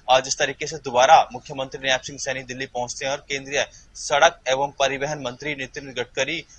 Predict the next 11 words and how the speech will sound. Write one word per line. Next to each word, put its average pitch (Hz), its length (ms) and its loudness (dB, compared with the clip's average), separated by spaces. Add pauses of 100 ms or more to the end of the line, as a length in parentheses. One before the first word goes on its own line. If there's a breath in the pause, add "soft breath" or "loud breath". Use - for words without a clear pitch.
(120)
अ, 135 100 6
से 143 240 -4
बैठक 120 380 2
होती 143 260 -10
है। 190 140 -6
तमाम 156 440 6
जो 165 120 -8
national 151 360 -2
project 143 520 -6
हैं, 120 160 0
अ, 113 300 -2